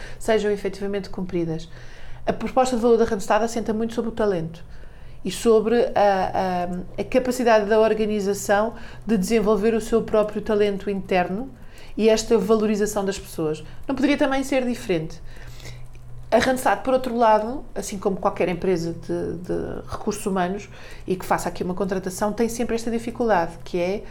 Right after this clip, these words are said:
ah, dificuldade barra desafio, que é eu contrato para, eu tenho cerca de cinco mil vagas abertas,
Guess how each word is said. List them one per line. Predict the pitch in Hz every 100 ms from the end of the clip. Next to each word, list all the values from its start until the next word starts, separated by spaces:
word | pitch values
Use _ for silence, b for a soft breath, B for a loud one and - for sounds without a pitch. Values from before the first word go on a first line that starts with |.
| B B B -
ah, | 175 180 165 - 165 -
dificuldade | - - 185 208 220 226
barra | 196 208 214
desafio, | 185 208 202 - 180 170 - B B B B B - -
que | 185
é | - -
eu | 233 247
contrato | 247 220 208 226 190 185 - - - - - -
para, | 226 208 180 175 180 - - - -
eu | -
tenho | 185
cerca | 185 190 190
de |
cinco | - 214 185
mil | 208 185
vagas | 180 175 175 180
abertas, | 175 170 170 165 -